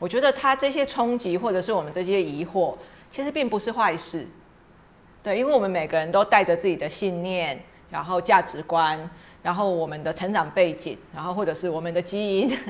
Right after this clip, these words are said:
<laughs> 对，然后我们长到现在这样，所以我们其实很少有机会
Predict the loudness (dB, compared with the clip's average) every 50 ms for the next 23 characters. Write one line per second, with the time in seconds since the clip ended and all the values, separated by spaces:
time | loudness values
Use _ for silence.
0 | -4 -4 -4 -6 -8 -10 -4 -2 -2 2 2 2 2 0 -2 -4 -2 0 2 4
1 | 4 4 2 -2 -4 -4 -4 -4 -2 0 0 2 2 2 0 -2 -2 -2 0 0
2 | -2 -2 -2 -6 -14 -16 -6 -2 4 6 6 6 6 4 0 -2 -2 -4 -2 0
3 | 0 0 0 0 0 0 0 0 2 4 4 4 4 2 -2 -4 -6 -8 -6 -2
4 | -2 -2 0 2 2 2 2 0